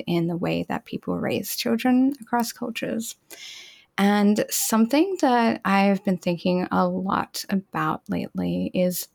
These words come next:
that, um, the, the constant fact and threat of cars nearly everywhere we go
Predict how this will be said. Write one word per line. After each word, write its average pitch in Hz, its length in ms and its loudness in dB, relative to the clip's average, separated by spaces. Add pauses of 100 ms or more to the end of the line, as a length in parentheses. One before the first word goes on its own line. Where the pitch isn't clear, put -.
that, 175 420 -2 (880)
um, 185 300 4
the, 196 680 4 (640)
the - 140 -2
constant - 800 2
fact - 720 -4
and 185 200 0
threat 180 680 0
of 180 300 -2
cars - 1000 -2 (180)
nearly 185 600 4
everywhere 185 880 0
we 175 240 -2
go - 280 -2